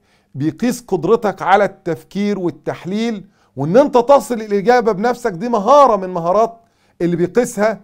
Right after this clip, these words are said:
الامتحان. اخر بقى سؤال معايا، "ادرس المخطط التالي جيدا ثم اجب". عندي هنا يا جماعة وعاء دموي واحد وعاء دموي اتنين،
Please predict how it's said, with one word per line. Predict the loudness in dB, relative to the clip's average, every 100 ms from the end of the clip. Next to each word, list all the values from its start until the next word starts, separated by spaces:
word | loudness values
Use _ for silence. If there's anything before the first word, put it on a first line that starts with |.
| _ _ _ _
الامتحان. | -8 -6 -8 -8 -6 -6 -6 -16 _ _ _ _ _ _ _ _ _ _ 6
اخر | 6 6
بقى | 4 4
سؤال | 2 0 0
معايا، | 0 0 2 2 -2 _ _ _ _ _ _ _
"ادرس | 4 6 -2 -2
المخطط | -6 -2 0 0 _ -2 -2
التالي | -12 0 0 2
جيدا | 0 -2 -2 -4 -4
ثم | -6 -6
اجب". | -4 -4 -6 -14 _ _ _ _ _ _ _ _ _
عندي | 2 2 4
هنا | 0 0
يا | 0
جماعة | -2 -2 -2 -4 -6 _ _ _ _
وعاء | 2 4 4
دموي | 0 0 0 -2 -10 -18 _ 0
واحد | 2 2 -2 -2
وعاء | 0 2
دموي | 0 -2 -4
اتنين، | -6 -4 -4 -4